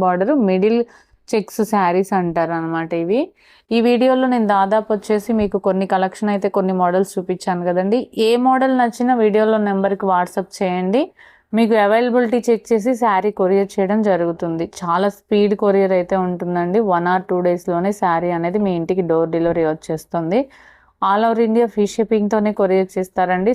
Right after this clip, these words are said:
సాయి దుర్గా హ్యాండ్లూమ్స్ వాళ్ళు. న్యూ మోడల్సే అప్డేట్ చేస్తూ ఉంటారు. ఇంకెందుకు ఆలస్యం, వెంటనే విహార తరంగిణి ఛానల్ని సబ్స్క్రైబ్ చేసుకోండి. ఇలాంటి కొత్త కొత్త వీడియోస్ అనేవి మీ డైలీ అప్డేట్స్గా చూడొచ్చు అనమాట. అలాగే ఈ వీడియో మీకు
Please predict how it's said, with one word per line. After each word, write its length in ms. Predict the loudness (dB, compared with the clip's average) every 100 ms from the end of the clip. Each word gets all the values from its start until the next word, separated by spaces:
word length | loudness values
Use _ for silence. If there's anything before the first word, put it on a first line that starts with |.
| 0
సాయి 240 | 0 0 0
దుర్గా 260 | -2 -2 -2
హ్యాండ్లూమ్స్ 440 | -2 -2 -2 -4 -2 0
వాళ్ళు. 260 | 0 0 -4 _ _ _ -2 2
న్యూ 120 | 4 4
మోడల్సే 400 | 2 2 0 0 0
అప్డేట్ 340 | 0 -2 -2 0
చేస్తూ 240 | -2 -2 -4 -4
ఉంటారు. 380 | -2 0 2 0 0 -2
ఇంకెందుకు 420 | 0 0 0 0 0
ఆలస్యం, 380 | 0 0 -2 -6 -6 -4
వెంటనే 300 | -4 -2 -2 -4
విహార 240 | -2 -2 -2
తరంగిణి 340 | -2 -2 -2 -4 -2
ఛానల్ని 400 | -2 -2 -4 -4
సబ్స్క్రైబ్ 420 | -8 -4 -2 -2 -2
చేసుకోండి. 480 | -8 -4 -2 0 0 0
ఇలాంటి 280 | -2 -4 -4 -4
కొత్త 140 | -4 -2
కొత్త 220 | -2 -2 0 0
వీడియోస్ 320 | 0 -2 -2
అనేవి 180 | -4 -2
మీ 80 | -2 0
డైలీ 260 | 2 2 0 0
అప్డేట్స్గా 420 | -4 -8 -6 -4 -2
చూడొచ్చు 360 | -2 -4 -8 -8
అనమాట. 320 | -6 -4 -4 -8 _ _ _ _ _ _ 0
అలాగే 240 | 2 2 2
ఈ 20 | 2
వీడియో 220 | 4 2 2
మీకు 160 | -2